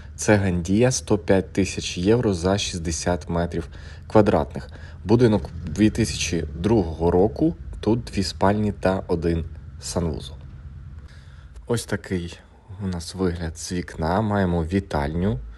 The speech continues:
Біля вітальні одразу розташована кухня. Компактна кухня, гарнітури в порядку, міняти нічого не треба, принаймні на кухні точно. І маємо невеликий господарчий блок, як це заведено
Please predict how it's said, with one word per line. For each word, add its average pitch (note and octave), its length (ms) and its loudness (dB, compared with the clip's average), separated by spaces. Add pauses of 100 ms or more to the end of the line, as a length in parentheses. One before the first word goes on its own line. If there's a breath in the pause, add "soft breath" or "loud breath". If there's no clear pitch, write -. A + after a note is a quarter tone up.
(380 loud breath)
Біля G#2 140 10
вітальні G#2 400 6
одразу F2+ 320 2
розташована E2+ 580 -4
кухня. A#2+ 540 2 (1200 loud breath)
Компактна A2+ 500 6
кухня, C3 380 2
гарнітури G#2 540 2
в E2 80 -4
порядку, A#2 640 4
міняти G2+ 440 2
нічого E2+ 500 -2 (540 loud breath)
не G#2 180 4
треба, A#2+ 600 2 (200)
принаймні G2 420 2
на G2 80 2
кухні G2 360 -2
точно. G2 400 0
І C#3+ 160 0
маємо A#2 460 4 (420 loud breath)
невеликий G#2 800 2 (580 loud breath)
господарчий F2 720 0
блок, - 400 0
як E2+ 200 -2
це - 120 -2
заведено E2+ 520 0